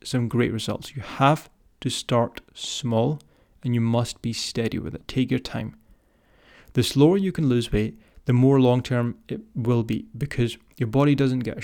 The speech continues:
shock in doing so. When you try to drastically drop your weight, unfortunately, we get so many questions around this, people trying it, your body will fight back at some point, okay? Not that it's gonna gain weight during these,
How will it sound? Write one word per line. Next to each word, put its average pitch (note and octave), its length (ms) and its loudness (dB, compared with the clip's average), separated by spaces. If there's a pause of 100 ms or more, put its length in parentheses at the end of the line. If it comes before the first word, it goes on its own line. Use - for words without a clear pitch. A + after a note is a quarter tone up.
(120)
shock B2 280 -2
in A2+ 120 -4
doing A2 220 0
so. A2 160 -4
When A2+ 120 2
you C#3+ 80 4
try D#3 220 0
to D3 140 -2
drastically C3 600 -4
drop B2+ 300 -2
your B2 80 0
weight, A#2 380 0
unfortunately, C3+ 680 2
we A#2 80 -6
get A#2 160 -4
so - 260 -2
many C#3+ 160 2
questions B2+ 360 -2
around A#2+ 240 -2
this, A#2 160 -2
people B2+ 300 -2
trying B2+ 420 0
it, B2+ 200 2 (560)
your B2+ 100 0
body C3+ 260 6
will B2 380 4
fight A2+ 340 -2
back A2+ 260 -6
at - 80 -8
some A2 220 -6
point, - 240 -10 (440)
okay? A#2+ 340 -2 (200)
Not D3 220 4
that C#3 100 4
it's - 100 -4
gonna B2+ 140 0
gain A#2 280 2
weight B2 380 0
during A#2 340 0
these, A2 340 -4